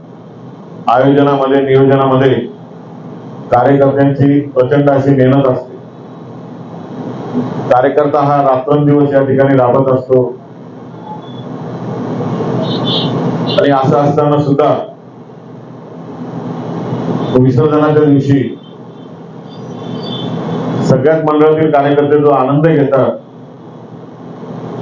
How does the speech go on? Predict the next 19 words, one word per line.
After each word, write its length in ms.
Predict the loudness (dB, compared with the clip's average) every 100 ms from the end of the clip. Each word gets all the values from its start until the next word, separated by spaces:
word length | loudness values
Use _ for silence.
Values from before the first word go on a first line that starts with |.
| -8 -6 0
तो 60 | 2
आनंद 360 | 2 2 2
आमच्या 300 | 2 2 2
एकता 240 | 2 0 2
मंडळाच्या 380 | 4 2 2
कार्यकर्त्यांना 600 | 2 2 2 0 0 0
कधी 340 | 2 2 2 2
घेता 240 | 2 2
आलेला 340 | 2 4 2 2
नाही. 140 | -2 -6 -14 -14 -14 -14 -14 -14 -12 -14 -14 -14 -12 -12 -10 -10 -8 -6 -6 -4 -2 -2 -2 -2 -4 -4 -2 -2 -2 -2 -2 -2
आता 280 | 0 0 2
सांगायचा 400 | 0 2 2 4
विषय 260 | 2 2
असा 260 | 0 2 2
आहे 280 | 2 0 -4 -10 -20 -20 -18 -18 -18 -18 -18 -16 -16 -16 -14 -12 -12 -2
की 140 | 2 2
एकता 200 | 4 2
मंडळाच्या 680 | 4 4 4 4 2 2 2
कार्यकर्त्यांना 800 | 4 2 4 4 4 4 2